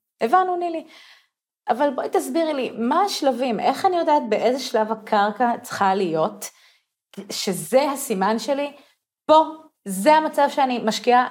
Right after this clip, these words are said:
את זה מה שאני הולכת לקבל, זה לוקח ככה שנים, זה...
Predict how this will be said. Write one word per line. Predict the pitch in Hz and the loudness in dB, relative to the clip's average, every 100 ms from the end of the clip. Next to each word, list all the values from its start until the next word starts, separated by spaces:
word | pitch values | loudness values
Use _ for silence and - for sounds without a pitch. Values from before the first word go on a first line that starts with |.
| 208 | -4
את | 196 | -8
זה | - 277 | -2 -2
מה | 285 | -2
שאני | 294 254 | -2 -4
הולכת | 254 | -2
לקבל, | 262 226 214 220 220 - - _ | -2 0 2 2 0 -6 -20 _
זה | 208 180 190 285 | -10 -4 0 2
לוקח | 294 294 262 - | 4 2 2 2
ככה | 269 262 | 0 0
שנים, | 254 262 254 240 | -4 -4 -4 -2
זה... | 220 | -2